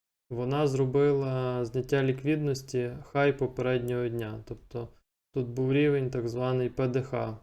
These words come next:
Previous Day High. Ось. Коли ціна зробила зняття ліквідності, вона, ми чекаємо вже тоді зламу структури. Ось був цей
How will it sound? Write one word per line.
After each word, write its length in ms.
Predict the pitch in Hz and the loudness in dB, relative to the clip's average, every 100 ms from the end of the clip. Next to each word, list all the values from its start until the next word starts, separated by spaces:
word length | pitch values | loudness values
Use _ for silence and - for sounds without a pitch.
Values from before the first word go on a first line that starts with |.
| _ | _
Previous 400 | 127 131 131 127 | -2 0 2 2
Day 360 | 117 120 120 - | 0 0 -2 -2
High. 280 | 117 110 110 _ _ _ _ - - _ _ _ | -4 -4 -8 _ _ _ _ -20 -20 _ _ _
Ось. 360 | 123 117 - - _ | -8 -8 -8 -20 _
Коли 260 | - 135 131 | -2 2 2
ціна 280 | 135 135 131 | 2 0 2
зробила 580 | 127 127 135 131 131 | 0 2 2 4 2
зняття 420 | 123 131 127 131 127 | 0 -2 0 0 2
ліквідності, 840 | 135 180 180 165 151 - 139 139 - _ _ _ _ _ _ _ _ - 135 | 0 0 0 0 -4 -4 -6 -6 -12 _ _ _ _ _ _ _ _ -18 -12
вона, 580 | 123 120 131 147 170 170 _ _ _ _ _ - - - - - - - | -6 -2 -2 -2 -4 -10 _ _ _ _ _ -14 -12 -12 -14 -20 -18 -4
ми 160 | 143 | -2
чекаємо 600 | 143 131 135 139 151 147 135 | 0 -2 0 0 0 0 0
вже 140 | 123 | -2
тоді 420 | 123 117 131 139 139 - - _ _ _ - | -4 -2 2 0 -2 -16 -20 _ _ _ -8
зламу 420 | 120 135 131 127 | 0 2 2 0
структури. 600 | - 127 - 120 110 110 - - - - | -4 -8 -6 -4 -4 -6 -10 -16 -18 -8
Ось 220 | 120 113 | -6 -6
був 300 | 113 117 117 | -4 -6 -6
цей 340 | - 113 113 | -8 -8 -8